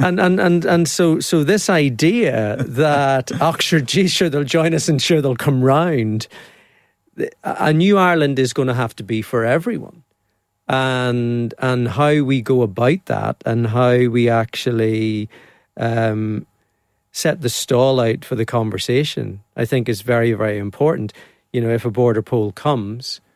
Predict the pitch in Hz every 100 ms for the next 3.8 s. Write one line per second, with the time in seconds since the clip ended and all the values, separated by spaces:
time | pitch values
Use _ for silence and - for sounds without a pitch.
0 | _ _ _ _ _ _ _ _ _ 120
1 | 123 127 113 - 117 110 107 95 104 95
2 | 95 95 135 147 _ _ _ _ _ 123
3 | 113 107 101 - _ - 135